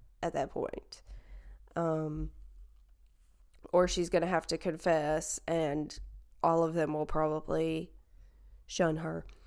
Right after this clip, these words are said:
So she says, she also says, "You've become a really good friend." And when she says that, she's saying that as she's getting out of his truck.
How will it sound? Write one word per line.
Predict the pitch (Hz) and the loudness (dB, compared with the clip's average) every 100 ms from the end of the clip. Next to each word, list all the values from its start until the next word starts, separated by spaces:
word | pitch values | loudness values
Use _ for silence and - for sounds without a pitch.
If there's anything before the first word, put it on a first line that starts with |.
| - - - - - - - | -20 -18 -20 -20 -20 -20 -20
So | - - 208 196 196 190 185 180 - - - - - | -12 4 6 6 4 2 0 -6 -10 -12 -12 -14 -14
she | - 180 | -10 -6
says, | 185 180 180 180 180 175 170 - - | -4 0 2 4 2 0 -2 -8 -8
she | - 165 | 2 4
also | 170 185 180 | 4 2 -2
says, | - 180 170 165 165 - - - - | 2 2 4 0 -2 -10 -12 -20 -18
"You've | - 190 202 | -4 -2 0
become | 233 - 233 220 220 - | -2 -4 -2 -2 -4 0
a | 190 | 2
really | 185 170 175 175 170 170 | 2 0 0 0 0 -2
good | 170 170 | -2 -4
friend." | - 180 - - - - - - - - - - - _ _ - - - - - | -2 -2 -2 -2 -6 -8 -12 -14 -18 -20 -20 -20 -20 _ _ -20 -20 -20 -6 -2
And | 214 214 | 0 2
when | 196 196 | 2 2
she | 202 233 226 | 0 -2 -2
says | - 185 170 175 | 0 2 2 2
that, | - 196 208 214 - | -2 -2 -2 -2 -4
she's | - 196 | -2 0
saying | - 185 208 | 2 2 4
that | 196 - | 2 2
as | 180 | 2
she's | 180 196 190 | 2 -4 -2
getting | 185 175 170 | 0 2 0
out | 170 170 | 4 4
of | 175 | 4
his | 180 175 | -2 -6
truck. | - 156 160 170 - - | -4 0 0 0 -4 -10